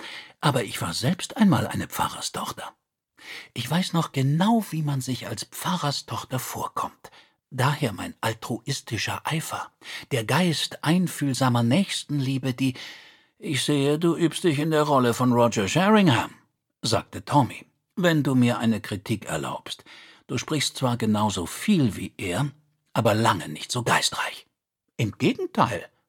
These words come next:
erwiderte Tuppence, "meine Konversation hat eine gewisse weibliche Subtilität, dieses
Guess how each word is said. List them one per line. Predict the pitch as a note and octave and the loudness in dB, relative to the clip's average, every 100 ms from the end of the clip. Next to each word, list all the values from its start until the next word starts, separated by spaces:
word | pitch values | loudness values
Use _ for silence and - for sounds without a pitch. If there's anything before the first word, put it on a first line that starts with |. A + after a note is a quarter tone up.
| _ | _
erwiderte | C3 F#2+ F#2 D#2+ B2+ A#2+ | -2 0 -4 -8 -8 -6
Tuppence, | D3+ B2 - - - - - - - | -4 -4 -8 -12 -14 -14 -16 -12 2
"meine | D3+ G#3+ G#3+ | 6 8 6
Konversation | - D#3 C#3 B2+ A2 - G#2+ G2+ | 4 -2 -2 -2 -4 -4 -4 -4
hat | A2 - | -6 -2
eine | C3 | -2
gewisse | B2+ C3+ F#3 - E3 - - - - _ | -2 -4 -4 -4 -6 -10 -18 -20 -20 _
weibliche | G#2+ G2+ E3 F3+ B2+ B2 A#2 A#2+ A2+ | -4 0 2 0 -4 -4 -2 -2 -2
Subtilität, | G#2 A2 - - A2+ F#2+ - - A#2 - _ - _ _ _ - | -2 -4 -8 -8 -6 -6 -8 -6 -6 -8 _ -20 _ _ _ -6
dieses | C#3+ D#3 D3 | -4 -2 -6